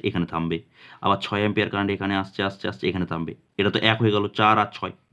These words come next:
দশ, আবার দশ অ্যাম্পিয়ার কারেন্টই বেরিয়ে গেল। তাহলে সেই ক্ষেত্রে কারেন্টটা এটা অন্যরকম হয়ে গেল। তাহলে এই দুটোর সাথে এটা কিন্তু তখন আমাদের কি হচ্ছে সেটা পরে আসছি। তাহলে এটা দেখো ছ-, চার অ্যাম্পিয়ার, এটা ছয় অ্যাম্পিয়ার। তাহলে এটা বারো, এটা তিন।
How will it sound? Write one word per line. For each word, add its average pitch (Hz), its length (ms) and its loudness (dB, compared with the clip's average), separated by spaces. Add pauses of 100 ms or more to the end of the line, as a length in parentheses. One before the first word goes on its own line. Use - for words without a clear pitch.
দশ, 113 120 4 (360)
আবার 110 200 6
দশ 101 140 4
অ্যাম্পিয়ার 95 300 0
কারেন্টই 95 300 0
বেরিয়ে 78 240 -2
গেল। 82 100 -12 (340)
তাহলে 85 220 -2
সেই 85 160 -2
ক্ষেত্রে 95 240 -4 (120)
কারেন্টটা 80 360 -2
এটা 131 120 2 (420)
অন্যরকম 147 420 0
হয়ে 127 140 0
গেল। 123 100 -2 (280)
তাহলে - 160 0 (160)
এই 131 100 6 (120)
দুটোর 120 300 4 (100)
সাথে 92 180 -4 (100)
এটা 80 220 -6
কিন্তু 85 160 -2 (100)
তখন 82 220 -6
আমাদের 80 220 -6
কি 101 100 0
হচ্ছে 107 220 0
সেটা - 220 0
পরে 80 220 -4
আসছি। - 200 -16 (260)
তাহলে 123 180 4
এটা 131 100 6
দেখো 139 220 0
ছ-, 113 220 2 (160)
চার 120 180 4
অ্যাম্পিয়ার, 139 360 0
এটা 95 180 -2
ছয় 78 160 -12
অ্যাম্পিয়ার। - 280 -18 (340)
তাহলে 80 180 -8
এটা 82 120 -6 (720)
বারো, 101 200 4 (440)
এটা - 120 -18 (100)
তিন। 78 120 -6